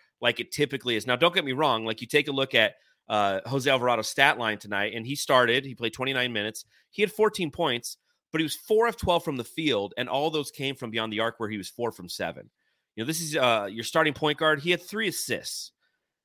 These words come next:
you know, and he had four fouls. So I think the Suns did a really good job, obviously. Now, again, he's typically playing against the second team unit. He'll come out and, and, and play against Chris Paul is what we've seen in the past, but they did a good job just kinda game plan and, and just not letting him affect the game the way that he wanted to. And that makes me happy.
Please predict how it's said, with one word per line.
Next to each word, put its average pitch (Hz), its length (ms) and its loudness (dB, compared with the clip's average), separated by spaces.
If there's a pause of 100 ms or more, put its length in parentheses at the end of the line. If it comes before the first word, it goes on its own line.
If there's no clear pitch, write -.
you 127 80 0
know, 135 80 2
and 135 80 -2
he 135 60 -2
had 127 80 -6
four 160 260 0
fouls. 120 320 2
So 139 80 -2
I 131 40 0
think 180 180 -4
the 151 100 -2
Suns 165 340 -4
did 127 100 -8
a 117 40 -6
really 139 220 -4
good 120 160 -8
job, 117 340 0
obviously. 107 480 -4
Now, 196 120 -4
again, 170 340 -2 (420)
he's - 180 -8
typically 196 360 -2
playing 170 200 -2
against 151 220 -4
the 147 60 -8
second 139 280 -4
team 135 220 -6
unit. 101 220 -4
He'll 123 80 -8
come 160 240 -4
out 123 180 2
and, 117 100 -8
and, 107 240 -4
and 101 160 -6
play 123 140 -2
against 107 220 -4
Chris 107 180 -8
Paul 92 300 -2
is 92 120 -10
what 110 140 -4
we've 107 120 -6
seen 104 180 -8
in 92 60 -10
the 87 60 -10
past, 82 380 -6
but 113 160 -2 (680)
they 156 120 2
did 156 160 -4
a 180 60 4
good 160 160 4
job 143 260 4
just 127 120 -8
kinda 127 160 2
game 123 240 2
plan 131 180 0
and, 110 100 -6
and 127 360 -8
just - 220 -10
not 220 200 -2
letting 208 240 -2
him 147 420 0 (560)
affect 139 320 -2
the 127 60 -6
game 117 220 2
the 107 80 -2
way 104 160 2
that 87 100 -4
he 110 140 -6
wanted 92 260 -4
to. 107 160 -6
And 123 80 -8
that 147 100 -4
makes 147 200 -6
me 131 80 -6
happy. 92 420 -6